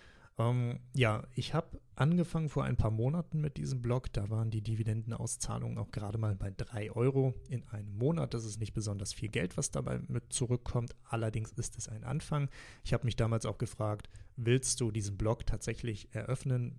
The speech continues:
während du doch so eine kleine Nummer eigentlich im Investmentbereich bist? Aber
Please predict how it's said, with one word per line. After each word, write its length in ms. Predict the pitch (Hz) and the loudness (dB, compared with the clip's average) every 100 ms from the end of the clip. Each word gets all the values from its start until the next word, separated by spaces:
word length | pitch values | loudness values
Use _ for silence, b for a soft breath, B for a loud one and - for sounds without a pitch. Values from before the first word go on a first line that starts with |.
| - | -10
während 580 | 117 101 107 135 117 - | -6 0 2 2 0 0
du 380 | 113 113 110 - - - 101 | 2 2 0 -4 -14 -10 -4
doch 280 | 120 98 - - - | -4 -4 -8 -18 -8
so 180 | 113 110 | -6 -4
eine 160 | 110 | -2
kleine 380 | - 110 107 107 | 0 0 0 0
Nummer 420 | 104 120 131 135 - | 2 4 4 2 0
eigentlich 560 | 117 120 - 127 - - | -2 -2 -6 -8 -8 -4
im 320 | 110 110 104 - | -4 -2 -4 -8
Investmentbereich 1200 | - 120 110 107 - 113 110 - - 107 110 - | -4 -2 0 -2 0 -2 -2 -2 -2 0 -2 -2
bist? 300 | 117 107 - | -2 -2 -4
Aber 360 | 107 104 104 | -6 -4 -4